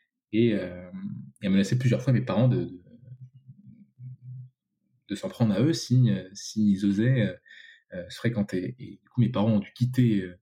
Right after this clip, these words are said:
euh, la région dans laquelle ils se sont rencontrés, Besançon, et, et, et, et ont descendu, euh, sont descendus, ils sont allés jusqu'à Béziers. Ils ont choisi une ville qui commençait comme Besançon, B E, euh,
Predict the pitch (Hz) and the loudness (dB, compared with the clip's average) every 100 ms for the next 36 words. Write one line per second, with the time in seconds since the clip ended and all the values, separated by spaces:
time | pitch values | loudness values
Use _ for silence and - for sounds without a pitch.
0 | _ _ _ _ _ - - - - 98 | _ _ _ _ _ -16 -16 -16 -10 -2
1 | 101 101 101 98 101 - - 90 87 - | 0 2 0 2 -2 -2 -8 -8 -8 0
2 | 135 120 104 98 - 139 98 87 - - | 2 4 2 0 2 2 2 -2 -12 -20
3 | - - - 90 - 95 98 113 - 107 | -20 -20 -18 -20 -10 -6 0 0 2 2
4 | 117 190 - - - - - - - 92 | 2 0 -4 -18 -20 -20 -20 -20 -18 -16
5 | 90 - 95 90 95 110 135 123 110 127 | -16 -16 -16 -14 -2 2 2 2 2 2
6 | 123 120 120 101 92 _ 101 - 98 113 | 2 2 0 -2 -6 _ -20 -12 -4 0
7 | 101 - - - 104 98 127 127 - 98 | 0 -4 -12 -4 0 4 2 2 -2 -2
8 | 101 - - 107 98 92 - 131 131 123 | 0 0 0 0 0 -4 -2 2 4 4
9 | 101 104 135 110 - | 0 0 0 0 -4